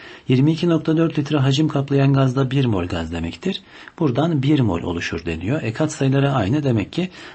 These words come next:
oluşan ve harcanan mol sayıları da eşit olacak. Yani ikinci öncül de doğru. İki N A tane S O iki gazı demek arkadaşlar.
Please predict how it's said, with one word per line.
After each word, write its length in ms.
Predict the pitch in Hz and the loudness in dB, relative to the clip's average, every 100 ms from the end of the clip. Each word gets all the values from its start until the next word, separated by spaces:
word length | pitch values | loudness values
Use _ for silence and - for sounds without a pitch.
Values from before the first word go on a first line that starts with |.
| - | -2
oluşan 440 | 113 123 143 135 | 0 2 2 4
ve 40 | 127 | 2
harcanan 480 | 113 120 117 147 | 2 0 2 2
mol 220 | 143 127 120 | 2 2 0
sayıları 360 | 120 117 110 | 0 0 0
da 60 | - | -2
eşit 220 | - - | -6 -8
olacak. 400 | - - 160 - | -6 -4 -6 -4
Yani 200 | 95 104 | -2 -2
ikinci 340 | 107 104 101 | -2 -2 0
öncül 300 | 98 92 92 | -2 -2 -4
de 120 | 82 - | -6 -6
doğru. 280 | 78 - - - - - - - - | -6 -6 -8 -16 -20 -20 -20 -20 -10
İki 320 | 131 135 190 175 | -4 0 2 4
N 60 | |
A 120 | 185 | 2
tane 380 | 180 147 175 143 | 2 2 2 2
S 120 | 139 | 0
O 40 | 156 | 0
iki 220 | 151 160 | 2 2
gazı 260 | 143 147 127 | 4 4 2
demek 300 | 85 82 85 | 0 -4 -4
arkadaşlar. 640 | 82 87 85 - 160 180 | -4 -4 -4 -2 -2 -4